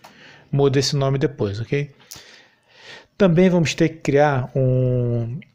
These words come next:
uma saída pra esse array de bytes, tá? Existe uma classe chamada byte array output string,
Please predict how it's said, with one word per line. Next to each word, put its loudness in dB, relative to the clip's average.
uma 0
saída 2
pra -2
esse -4
array 0
de -2
bytes, -2
tá? -4
Existe 0
uma 0
classe 0
chamada -2
byte 0
array 0
output -4
string, -4